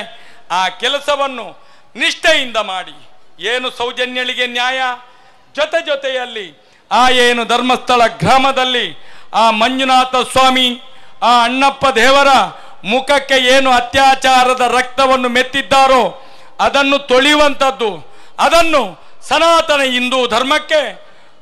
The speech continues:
ಸುರಕ್ಷೆ ಮಾಡಿ ಅವರ ಕೈಯಲ್ಲಿ ಕೊಡುವಂಥದ್ದು, ಇಡೀ ಸಮಾಜದ ಕೈಯಲ್ಲಿ ಕೊಡುವಂಥದ್ದು ನಮ್ಮ ಜವಾಬ್ದಾರಿ. ಇದಕ್ಕೋಸ್ಕರ ಹೋರಾಟ.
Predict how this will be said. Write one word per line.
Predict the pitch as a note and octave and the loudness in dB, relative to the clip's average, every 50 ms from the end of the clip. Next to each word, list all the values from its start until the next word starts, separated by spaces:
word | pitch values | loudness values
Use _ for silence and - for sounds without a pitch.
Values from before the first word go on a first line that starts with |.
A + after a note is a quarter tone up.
| - - - - - - - | -20 -20 -20 -20 -20 -20 -10
ಸುರಕ್ಷೆ | - - B3+ D4+ E4+ F4 F4 - - F4 D#4+ | -4 -2 2 4 4 4 4 2 2 2 2
ಮಾಡಿ | D#4 D4 C#4+ C#4 B3+ | 2 2 0 2 0
ಅವರ | B3 A#3+ A#3 A3+ | 0 -2 -2 -4
ಕೈಯಲ್ಲಿ | A3+ A3+ A#3 B3 B3 A#3+ A#3 A3 | -4 -4 -2 -2 -2 -2 -2 -6
ಕೊಡುವಂಥದ್ದು, | - G#3 G#3+ G#3+ G#3+ G#3 G3+ G3+ G#3 G3 F#3 | -8 -6 -6 -4 -4 -6 -6 -6 -8 -8 -8
ಇಡೀ | F#3 F#3 G#3+ G3+ | -8 -8 -10 -10
ಸಮಾಜದ | - - G3+ G#3 G#3 G#3+ G#3+ G#3 F#3+ G3 | -6 -4 -2 -2 -2 -2 -2 -4 -6 -6
ಕೈಯಲ್ಲಿ | F#3+ G3 F#3+ F#3+ G3 F#3+ F#3 | -6 -6 -6 -4 -4 -6 -6
ಕೊಡುವಂಥದ್ದು | F3+ F3+ F3+ F3+ F3+ F3 F3 E3+ F3+ E3+ E3+ F3 | -8 -8 -8 -6 -6 -8 -8 -10 -12 -10 -10 -12
ನಮ್ಮ | D#3 E3+ E3 E3 D#3+ | -12 -10 -10 -10 -12
ಜವಾಬ್ದಾರಿ. | D#3 D#3+ D#3 D#3+ C#3+ D3 D3 C#3+ C#3 C#3+ C3+ B2 - - _ - - - - - - - - - - - - - - - - - - - - - - - - - | -12 -12 -12 -12 -12 -12 -12 -12 -12 -12 -16 -20 -20 -20 _ -20 -20 -20 -20 -20 -20 -20 -20 -20 -20 -20 -20 -20 -20 -20 -20 -20 -20 -20 -20 -20 -20 -20 -8 -8
ಇದಕ್ಕೋಸ್ಕರ | A3 A3 C4+ - D4 D#4 D4+ D4+ D#4 D#4 D#4 D#4 | -8 -8 -2 2 2 4 4 4 4 4 6 6
ಹೋರಾಟ. | D4 C#4 D4 D4 D4 C#4+ C#4 C#4 | 6 6 6 6 4 4 4 2